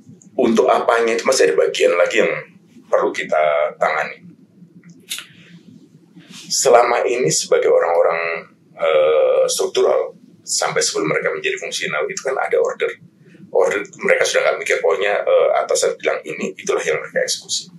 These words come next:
Tapi, eh, sekarang dengan degree of freedom yang lebih tinggi, ternyata mayoritas analis kebijakan malah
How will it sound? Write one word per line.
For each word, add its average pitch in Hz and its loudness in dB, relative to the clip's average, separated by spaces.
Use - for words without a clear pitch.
Tapi, 165 -2
eh, 101 2
sekarang 104 0
dengan 73 -2
degree 80 -4
of 78 2
freedom 78 -4
yang 76 -2
lebih - -16
tinggi, - -10
ternyata 104 0
mayoritas 110 4
analis 104 0
kebijakan 85 0
malah 139 4